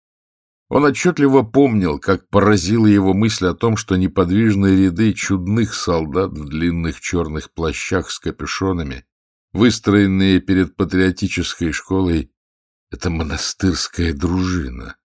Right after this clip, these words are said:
«При чём здесь церковь?» — подумал он тогда. «С каких это пор церковь в Арканаре вмешивается в светские дела?»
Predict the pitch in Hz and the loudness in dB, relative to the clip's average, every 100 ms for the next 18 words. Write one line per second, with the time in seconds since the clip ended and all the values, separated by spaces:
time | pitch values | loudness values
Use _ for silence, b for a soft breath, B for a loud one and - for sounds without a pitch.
0 | _ _ _ _ _ _ _ 78 - - | _ _ _ _ _ _ _ -12 -10 -8
1 | 78 73 80 78 - - 73 - - - | -8 -8 -8 -8 -8 -10 -10 -14 -20 -20
2 | - - 71 76 73 73 69 65 65 64 | -20 -14 -10 -8 -6 -6 -8 -10 -12 -12
3 | 64 - _ _ _ _ - - 85 - | -14 -18 _ _ _ _ -14 -8 -6 -4
4 | 82 82 - 82 85 85 - - 87 76 | -4 -4 -6 -8 -4 -6 -6 -4 -4 -4
5 | 65 - 71 73 - 76 76 82 76 67 | -10 -8 -6 -8 -6 -8 -4 -4 -4 -6
6 | 71 76 - 76 71 - 71 - 64 - | -8 -8 -6 -8 -8 -10 -10 -10 -10 -10
7 | - 69 - 69 67 69 | -12 -12 -14 -16 -16 -18